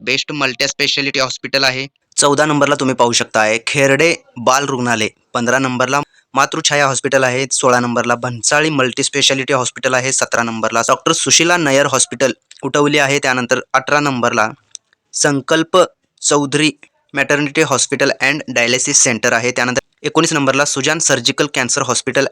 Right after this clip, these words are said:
and अमरावती कॅन्सर फाउंडेशन आहे. वीस नंबरला डॉक्टर पंजाबराव देशमुख हॉस्पिटल अमरावती आहे. आणि एकवीस नंबरला तुम्ही पाहू शकताय श्री संत अच्युत महाराज हर्ट हॉस्पिटल run by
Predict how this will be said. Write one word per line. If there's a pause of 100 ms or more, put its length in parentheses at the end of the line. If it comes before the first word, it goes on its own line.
and
अमरावती
कॅन्सर (140)
फाउंडेशन
आहे. (440)
वीस
नंबरला
डॉक्टर (640)
पंजाबराव
देशमुख
हॉस्पिटल (100)
अमरावती
आहे.
आणि
एकवीस
नंबरला
तुम्ही
पाहू
शकताय
श्री
संत (840)
अच्युत
महाराज (100)
हर्ट (460)
हॉस्पिटल
run
by